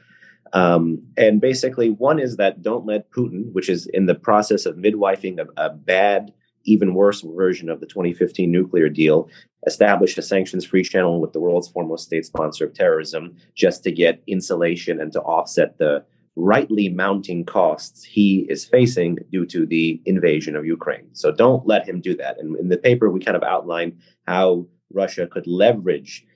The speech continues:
uh, these enhanced banking experiences to try to get around American sanctions, saying, "Well, this is a trade, or this is a transaction,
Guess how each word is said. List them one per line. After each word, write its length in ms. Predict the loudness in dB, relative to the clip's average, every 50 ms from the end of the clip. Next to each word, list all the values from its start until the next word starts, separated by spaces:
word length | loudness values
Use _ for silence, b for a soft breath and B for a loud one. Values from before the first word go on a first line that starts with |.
| _ _ _ _
uh, 220 | 0 2 2 2 0 0
these 340 | 0 2 2 2 0 0
enhanced 580 | 0 -2 -2 0 2 2 2 2 0 -2 -2 0
banking 280 | 2 2 2 2 0 -4
experiences 640 | -4 -4 -2 2 4 4 4 4 2 0 -4 -4
to 100 | -4 -6
try 180 | -4 0 0 0
to 100 | 0 2
get 180 | 0 2 2 2
around 260 | 0 0 -2 -4 -4
American 440 | -6 -4 -4 -4 -4 -6 -8 -12 -8
sanctions, 520 | -6 -4 -4 -4 -6 -8 -12 -16 -8 0
saying, 240 | 2 2 2 2 2
"Well, 220 | 4 4 4 4
this 180 | 0 -2 -4 -4
is 100 | -8 -8
a 60 | -8
trade, 460 | -8 -6 0 2 2 4 4 2 0
or 60 | -2
this 180 | -6 -8 -12 -12
is 80 | -14 -16
a 40 |
transaction, 880 | -10 -4 -2 -2 -2 0 2 2 4 4 2 0 -4 -4 -4 -4 -4 -6